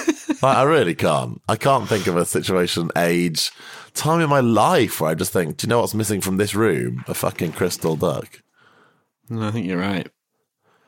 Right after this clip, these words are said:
Speaker 1: It'll be interesting to know if we get targeted adverts for crystal ducks now, 'cause that should really happen, shouldn't it, considering we've talked about it so much?
Speaker 2: But wouldn't it be quite valuable?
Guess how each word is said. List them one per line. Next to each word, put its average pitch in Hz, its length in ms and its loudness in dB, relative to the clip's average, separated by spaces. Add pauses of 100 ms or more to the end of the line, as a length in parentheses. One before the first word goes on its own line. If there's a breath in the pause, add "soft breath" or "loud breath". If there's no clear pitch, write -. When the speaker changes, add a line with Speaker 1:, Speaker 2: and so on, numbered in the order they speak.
Speaker 1:
It'll 117 100 0
be 143 120 4
interesting 143 220 0
to 135 80 0
know 120 120 4
if 110 140 0 (100)
we 113 100 2
get 101 200 0
targeted 98 440 0
adverts 80 380 -2
for - 80 -10
crystal 80 320 -4
ducks 80 340 -4
now, 57 220 -4
'cause 71 180 -10
that 90 220 -2 (220)
should - 400 -2 (260)
really 76 300 -2
happen, 80 320 -4
shouldn't 60 320 -6
it, - 120 -10
considering 65 340 -6
we've 71 100 -6
talked - 240 -6
about 69 140 -4
it - 80 -6
so 50 180 -2
much? - 360 -8 (500)
Speaker 2:
But 214 100 -2
wouldn't 254 160 2
it 277 80 0
be 269 80 0
quite 240 180 0
valuable? 180 640 -2